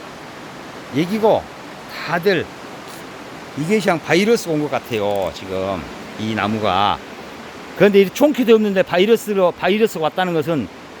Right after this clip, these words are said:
바이러스는 모종이나 고추 씨앗부터 이게 감염이 됐던 겁니다. 그런데 우리가 지금 몰라가지고, 모종 자체에서 몰라서 지금 이걸 그냥 심었는데,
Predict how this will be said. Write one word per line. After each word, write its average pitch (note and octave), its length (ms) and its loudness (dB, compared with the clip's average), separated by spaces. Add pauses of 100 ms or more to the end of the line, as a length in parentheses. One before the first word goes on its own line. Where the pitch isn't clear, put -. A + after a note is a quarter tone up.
(140)
바이러스는 G#3 720 4
모종이나 G3+ 600 4
고추 - 280 -6
씨앗부터 B3 680 0
이게 D3+ 180 0
감염이 F3 340 0
됐던 C#3+ 300 -2
겁니다. A#2+ 360 2 (560)
그런데 G3+ 220 6
우리가 G3 340 6
지금 F3 300 -4 (400)
몰라가지고, E3+ 920 4 (200)
모종 G3 280 0
자체에서 F3+ 400 0
몰라서 F#3+ 460 6
지금 D3 260 -2
이걸 C#3 260 2 (800)
그냥 G3 260 4
심었는데, F#3+ 720 6